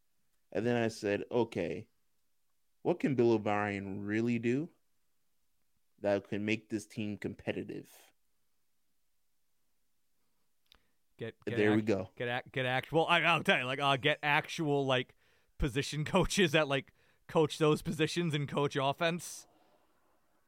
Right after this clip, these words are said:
Speaker 2: A-, actually coach <laughs> offense, maybe. D-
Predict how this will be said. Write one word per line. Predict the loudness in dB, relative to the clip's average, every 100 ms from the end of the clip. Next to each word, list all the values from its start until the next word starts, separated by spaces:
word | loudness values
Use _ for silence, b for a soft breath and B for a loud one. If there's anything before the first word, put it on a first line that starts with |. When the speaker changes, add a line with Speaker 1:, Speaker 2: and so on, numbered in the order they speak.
| -6
Speaker 2:
A-, | -6 -6 _ -6
actually | -2 -2 -2 0 0 0
coach | 0 0 2
<laughs> |
offense, | 0 0 0 0 0
maybe. | 0 2 4 2 0 _ _ _ _ _ _ _
D- | -18